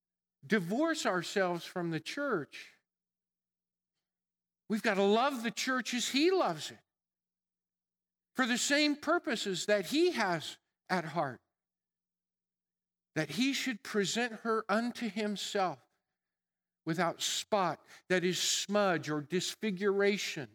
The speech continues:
It's interesting how many different ways the word spot can be used in, in other people's language.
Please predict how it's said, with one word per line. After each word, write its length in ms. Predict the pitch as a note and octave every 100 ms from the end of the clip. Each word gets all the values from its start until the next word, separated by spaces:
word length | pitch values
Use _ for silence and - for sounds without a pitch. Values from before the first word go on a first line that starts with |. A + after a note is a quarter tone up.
| _
It's 160 | -
interesting 560 | G#3 G#3 F3 D3+ - D3
how 120 | D3+
many 220 | E3 E3
different 400 | D#3 D#3+ D#3+ D3+
ways 400 | C#3+ D#3+ D#3+ D3+
the 100 | -
word 280 | C#3 C#3+ C3+
spot 540 | - - - F#3+ E3+ -
can 280 | E3+ D3+ C#3
be 80 | -
used 540 | D3+ D3+ F#3+ F#3 - -
in, 160 | B2 - - - -
in 120 | D#3+
other 300 | D3+ G3 G3+
people's 560 | D#3 F3 D#3+ D3+ D3 -
language. 720 | D3+ F3 F#3+ E3+ C3 A#2 -